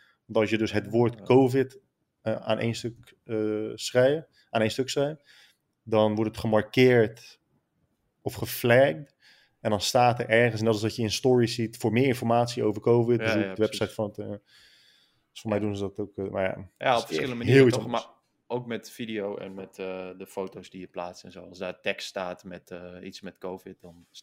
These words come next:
Speaker 2: komt dat er automatisch al onder.
Speaker 1: Ook weer compleet ongerelateerd, maar ook weer een beetje niet. Ik las laatst, en ik weet niet of het waar is, dat, dat je in Zweden mag je nu geen,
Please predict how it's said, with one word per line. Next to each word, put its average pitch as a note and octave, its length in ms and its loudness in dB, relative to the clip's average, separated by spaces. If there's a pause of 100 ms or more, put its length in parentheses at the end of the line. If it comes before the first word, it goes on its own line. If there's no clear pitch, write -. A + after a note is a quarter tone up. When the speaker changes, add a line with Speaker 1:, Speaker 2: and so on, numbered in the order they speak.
(120)
Speaker 2:
komt G2 180 -12
dat F2+ 160 -16
er F2+ 80 -14
automatisch F2+ 580 -14
al E2+ 80 -16
onder. F#2 300 -20 (1600)
Speaker 1:
Ook G#2 160 -2
weer A2 340 0
compleet A#2 480 2
ongerelateerd, B2 800 0
maar G#2 420 -6 (180)
ook A2+ 200 -2
weer A2 120 0
een G#2+ 60 -4
beetje G#2 260 -2
niet. A#2+ 220 -4
Ik A#2 100 -14
las A2+ 180 2
laatst, B2 500 0
en A2+ 100 -8
ik G#2 80 -4
weet G2+ 80 -4
niet G2+ 100 -6
of G2 60 -8
het G#2 100 0
waar G#2 180 4 (100)
is, - 140 -20
dat, A2 260 -4 (120)
dat A#2 180 -2
je - 60 -12
in A2+ 180 -4
Zweden B2+ 600 4 (480)
mag A#2+ 260 0
je B2+ 60 0
nu A#2+ 460 0
geen, C3 640 -2